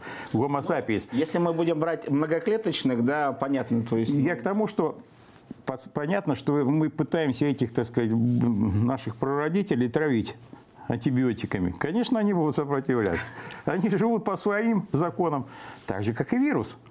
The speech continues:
Speaker 1: Он же тоже мутирует. Под действием чего? Нашего иммунитета, наших химиопрепаратов
Speaker 2: Мгм.
Speaker 1: и так далее и тому подобное. Один же вот этот, по-моему, британский штамм,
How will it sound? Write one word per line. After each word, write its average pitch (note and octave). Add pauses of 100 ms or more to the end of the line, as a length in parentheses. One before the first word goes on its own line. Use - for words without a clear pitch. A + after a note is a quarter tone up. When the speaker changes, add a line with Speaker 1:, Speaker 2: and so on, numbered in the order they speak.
(140)
Speaker 1:
Он C3+
же F#3+
тоже A3
мутирует. C#3+ (520)
Под E3
действием E3
чего? G#2
Нашего C3
иммунитета, G#2 (720)
наших E3+
химиопрепаратов F3+ (320)
Speaker 2:
Мгм. -
Speaker 1:
и -
так C#3+
далее E3+
и -
тому D3+
подобное. C#3 (800)
Один E3
же A#2+
вот B2
этот, A#2+
по-моему, C3+
британский D#3
штамм, G2+